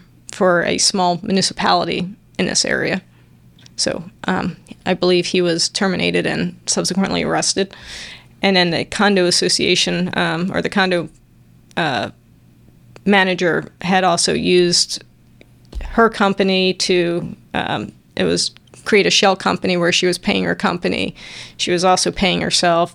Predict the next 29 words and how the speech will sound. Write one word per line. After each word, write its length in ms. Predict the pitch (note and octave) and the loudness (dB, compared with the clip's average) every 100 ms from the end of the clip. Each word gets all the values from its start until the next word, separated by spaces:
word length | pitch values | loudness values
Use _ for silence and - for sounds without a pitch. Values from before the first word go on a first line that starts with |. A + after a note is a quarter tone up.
| _ | _
paying 220 | G#3+ G3 | -2 2
her 220 | F#3+ E3+ - | 2 2 -2
co-, 140 | - - | -8 -6
personal 360 | - G#3 - F3 | 2 2 2 -2
expenses. 480 | - - D3 - F#3 | -4 -4 -2 -2 -2
I 100 | F3+ | -2
think 180 | F#3+ F#3 | 0 -2
she 140 | G3 | 0
used 220 | F#3 F3+ | 2 2
the 60 | - | 0
condo 300 | - G3 F3+ | 0 2 2
association's 680 | - F#3 E3 E3+ E3+ E3+ - | 2 2 2 2 0 -2 -2
funds 380 | F#3 F3+ E3 - | 0 0 0 -2
to 100 | F#3 | 0
rehab 400 | F#3 E3+ - - | 0 2 0 -2
her 220 | F#3 E3 - | -4 -4 -6
condo 460 | - A#3 G3+ D3+ F3 | 0 2 2 0 -2
unit, 420 | F3+ E3+ F3+ - - - - - - - - - | 0 2 2 0 -6 -16 -16 -18 -20 -20 -20 -6
um, 360 | F3+ F3+ F3 F3 - | -2 0 0 -4 -2
and 140 | F#3+ | 2
then 260 | F#3+ F#3 F3 | 2 2 0
had 200 | F3 F3 | -2 0
paid 200 | G#3 F#3 | 2 2
her 240 | E3+ E3+ - - - - - | 2 -2 -6 -18 -20 -20 2
boyfriend, 640 | A3+ A3+ G3 F3 F3 F3 - - | 4 4 2 -2 -2 -4 -10 -4
and 80 | F3+ | 0
this 180 | F3 - | 0 0
is 120 | - | -2
the 180 | - | -2